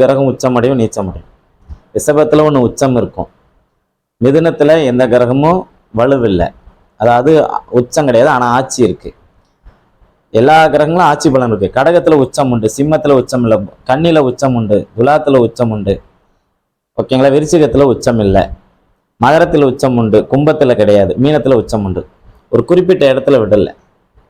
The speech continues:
மற்றவர்களுக்கெல்லாம் ரெண்டு ராசி, எதுலயாச்சும் ஒரு ராசியில ஒரு கிரகம் உச்சம் அடைஞ்சிரும்.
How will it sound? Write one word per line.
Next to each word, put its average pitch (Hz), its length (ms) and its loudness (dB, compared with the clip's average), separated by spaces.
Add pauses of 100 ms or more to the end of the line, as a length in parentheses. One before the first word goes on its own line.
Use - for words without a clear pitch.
(800)
மற்றவர்களுக்கெல்லாம் 180 880 2
ரெண்டு 165 280 2
ராசி, 151 300 0 (160)
எதுலயாச்சும் 185 680 4
ஒரு 135 140 4 (100)
ராசியில 143 400 2
ஒரு 117 160 -2
கிரகம் 131 300 0
உச்சம் 123 280 -4
அடைஞ்சிரும். 107 400 -10